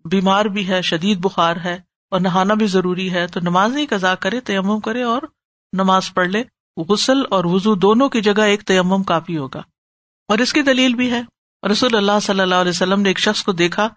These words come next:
جو الگ کھڑا تھا، اس نے لوگوں کے ساتھ نماز نہیں پڑھی تھی۔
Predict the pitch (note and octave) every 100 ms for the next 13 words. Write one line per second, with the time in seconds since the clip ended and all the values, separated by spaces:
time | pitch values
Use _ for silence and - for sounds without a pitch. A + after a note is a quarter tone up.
0 | _ G3 A3 G#3 A3+ - D#3+ D3+ - D#3
1 | _ _ A3+ B3 C4+ B3 A#3 C4 C4 B3+
2 | A#3 G3+ G#3 G#3+ G#3+ F3 E3 D#3+ F3